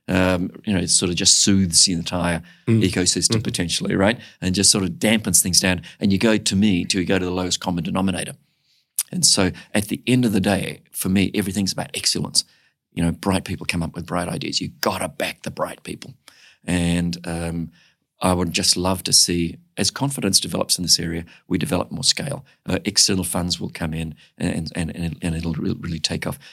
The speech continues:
Speaker 1: Um, but we need to be open-minded and not have a closed mindset. I think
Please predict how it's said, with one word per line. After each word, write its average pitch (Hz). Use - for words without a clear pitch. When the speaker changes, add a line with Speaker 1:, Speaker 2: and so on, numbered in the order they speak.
Speaker 1:
Um, 95
but 107
we 123
need 120
to 95
be 92
open-minded 92
and 87
not 92
have 92
a -
closed 90
mindset. 92
I 90
think -